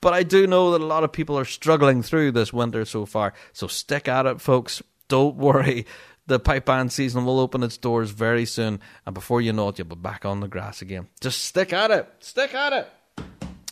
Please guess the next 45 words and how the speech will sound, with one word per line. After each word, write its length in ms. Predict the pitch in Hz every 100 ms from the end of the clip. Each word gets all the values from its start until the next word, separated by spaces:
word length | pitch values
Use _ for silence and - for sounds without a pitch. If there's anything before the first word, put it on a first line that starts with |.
| -
Okay, 280 | 190 185 175
guys, 320 | 165 170 147 - - -
that's 320 | 226 240 - 285
it 200 | 294 - 190
for 180 | 277 269
another 320 | 247 247 233
Big 260 | 233 226
Rab 220 | 220 208 190
Show 180 | 208
podcast. 680 | 196 143 147 - 135 80 -
Thank 360 | - 208 240 247
you 260 | 226 190
so 240 | 165 233 247
much 300 | 233 202 -
for 320 | 196 190 139
downloading 540 | 160 156 143 147 143
this 200 | 143 -
week 280 | 165 165 -
and 220 | 151 156 143
for, 260 | 151 139 123
uh, 120 | 110 95
taking 240 | 131 143 143
the 60 |
time 260 | 143 151 165
to 100 | 180
listen 300 | 185 196 214
to 160 | 208 185
us. 100 | - - - -
And, 300 | - 185 185
uh, 140 | 190 170
yeah, 300 | 233 302 147
if 140 | 147 220
you 100 | 214
would 140 | 196
like 260 | 190 196 185
to 100 | 160
help 220 | 170 190
support 440 | - - 165 -
the 40 | 147
show, 340 | - 143 143
don't 300 | 135 160 165
forget 420 | 165 156 165 - -
you 180 | 151
can 580 | 151 - - 160 156 151
let, 180 | 147